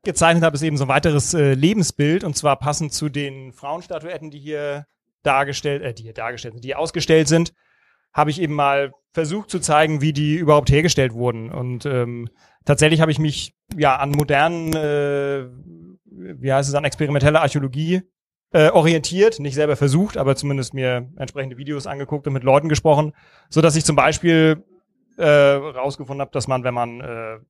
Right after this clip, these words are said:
ja, so einen Mammutzahn zersägt mit so einem Stück, äh, Flintstein, dass man denn Aufwärmwasser braucht, damit's nicht zu heiß wird. Oder dass man den auch so ein bisschen, äh, aufweicht.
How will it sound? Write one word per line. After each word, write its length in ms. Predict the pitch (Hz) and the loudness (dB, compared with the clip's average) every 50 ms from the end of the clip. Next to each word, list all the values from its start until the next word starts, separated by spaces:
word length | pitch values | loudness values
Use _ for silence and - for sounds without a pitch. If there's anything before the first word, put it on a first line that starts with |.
| _ _ | _ _
ja, 180 | 151 127 117 117 | -10 -10 -8 -8
so 60 | 120 | -8
einen 60 | 120 | -8
Mammutzahn 960 | 123 123 151 165 170 - - - - - - 160 147 139 139 143 143 143 143 - _ _ _ _ _ - | -6 -4 -4 -2 -4 -6 -8 -10 -6 -2 0 2 2 2 2 0 0 -4 -12 -16 _ _ _ _ _ -6
zersägt 500 | - 165 156 127 147 190 226 269 254 208 | -2 -2 0 2 4 4 4 2 0 -2
mit 120 | 202 185 | -4 -2
so 60 | 208 | -2
einem 60 | 185 | -4
Stück, 320 | - - 190 180 175 - - | -4 -4 -4 -4 -6 -6 -8
äh, 520 | 240 196 165 160 160 156 156 151 151 147 | -6 -2 0 2 2 2 2 2 0 -2
Flintstein, 720 | 143 - - - - 165 165 156 - - 151 139 139 143 139 | -4 -10 -8 0 2 2 2 2 2 2 4 4 4 4 2
dass 120 | 135 - | 0 0
man 140 | 139 135 127 | 0 0 2
denn 280 | 131 127 127 127 120 - _ _ _ _ _ _ _ _ _ | 2 0 0 -2 -8 -14 _ _ _ _ _ _ _ _ _
Aufwärmwasser 500 | - 151 147 143 147 143 131 139 139 147 | -2 -2 0 0 2 0 0 2 0 0
braucht, 300 | 135 135 120 131 131 131 | -2 -2 -2 -4 -4 -4
damit's 200 | 147 131 123 - | -8 -12 -14 -16
nicht 140 | - 131 - | -20 -20 -16
zu 80 | - 123 | -14 -12
heiß 200 | 123 131 - - | -12 -12 -12 -12
wird. 220 | 120 104 - _ _ _ _ _ _ _ _ | -16 -18 -20 _ _ _ _ _ _ _ _
Oder 200 | 127 120 113 113 | -20 -18 -18 -16
dass 160 | 120 - - | -18 -18 -18
man 120 | 120 117 | -18 -18
den 140 | 123 127 123 | -18 -16 -16
auch 100 | 123 110 | -16 -14
so 80 | - 127 | -14 -14
ein 60 | 117 | -10
bisschen, 400 | 127 117 - - 123 120 120 120 | -8 -8 -8 -8 -8 -12 -12 -14
äh, 300 | - 120 110 107 110 101 95 - - - | -12 -12 -12 -12 -12 -12 -12 -14 -10 -2
aufweicht. 760 | - 147 147 127 113 135 123 113 117 113 - - - - - | 2 2 2 2 4 2 4 4 2 0 -2 -4 -8 -10 -14